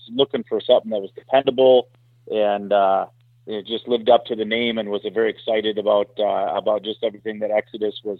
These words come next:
touted to be. Uh, got down after the camera had been up probably a couple weekends and, uh,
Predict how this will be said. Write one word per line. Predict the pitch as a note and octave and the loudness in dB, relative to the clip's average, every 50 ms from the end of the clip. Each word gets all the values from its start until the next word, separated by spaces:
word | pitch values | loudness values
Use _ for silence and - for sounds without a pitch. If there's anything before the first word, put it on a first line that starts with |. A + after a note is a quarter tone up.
| _ _ | _ _
touted | - A2 A2 G#2 G#2+ G2+ F#2 | 0 2 2 2 2 0 -2
to | F#2+ | -2
be. | F#2 A#2+ C3 B2+ A#2+ A#2 A2+ _ _ - _ _ _ _ _ - | 0 2 2 2 2 0 -2 _ _ -20 _ _ _ _ _ 2
Uh, | A2 A2+ G#2+ G#2 G2+ F#2+ | 4 4 6 4 4 0
got | F2+ - C3 C3 C3 B2 A#2+ | 0 2 2 2 2 2 2
down | B2+ B2 B2+ C3 C3 B2+ | 2 2 4 2 2 0
after | B2 B2 B2 B2 - B2+ A#2+ A#2 | -2 -4 -6 -6 -6 -6 -6 -4
the | A2+ A2+ G#2+ G#2+ G#2 G2+ - _ - | -2 -2 -2 -2 -2 -4 -6 _ -6
camera | B2+ B2 A#2 A#2 A2+ | -6 -6 -4 -6 -8
had | G2+ F#2+ | -6 -6
been | A#2+ A#2 A#2 | -6 -4 -2
up | A#2 A#2 - _ | -4 -4 -4 _
probably | B2+ A#2+ A2+ G#2 A2+ A2 | -4 -4 -4 -4 -8 -10
a | |
couple | - - A#2+ - A2+ A2+ | -6 -6 -6 -6 -6 -10
weekends | G#2+ A#2+ B2 - - A#2+ A#2 A#2 A#2 A#2 A2+ - - | -10 -10 -10 -6 -4 -4 -4 -4 -6 -10 -12 -12 -12
and, | - G#2 G#2 G2+ G2 G2 G2 F#2+ F#2 | -10 -8 -6 -6 -6 -6 -8 -4 -4
uh, | G2 G2 F#2+ F#2+ F#2 | -2 -2 0 -2 -4